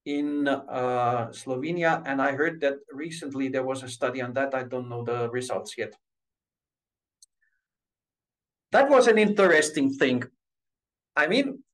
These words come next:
in two thousand nineteen, the, the region of Tyrol, the government there gave me twenty, twenty, twenty-five thousand euros, and they said, "Look for your curves and paint them." And that's what I did.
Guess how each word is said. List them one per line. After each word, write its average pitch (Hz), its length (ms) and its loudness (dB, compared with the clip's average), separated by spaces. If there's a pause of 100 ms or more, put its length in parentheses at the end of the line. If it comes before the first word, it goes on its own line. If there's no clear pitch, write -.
(100)
in 175 160 -2
two 294 180 0
thousand 175 440 2
nineteen, 233 640 -2
the, 165 260 2
the 160 160 0
region 269 400 -4
of 165 260 -4
Tyrol, 165 460 0
the 190 80 -4
government 190 600 -2
there 196 260 0
gave 202 260 0
me 208 180 -6
twenty, 208 380 -8 (280)
twenty, 208 360 -8 (180)
twenty-five 185 600 0
thousand 165 420 0
euros, 226 420 2 (340)
and 151 160 -6
they 165 120 -2
said, 202 380 -2 (560)
"Look 254 240 2
for 208 180 0
your 170 160 4
curves 202 460 0
and 160 240 -10
paint 196 260 -2
them." 123 320 -6 (1040)
And 120 100 -8
that's 151 200 -2
what 165 140 2
I 170 100 4
did. 120 400 -6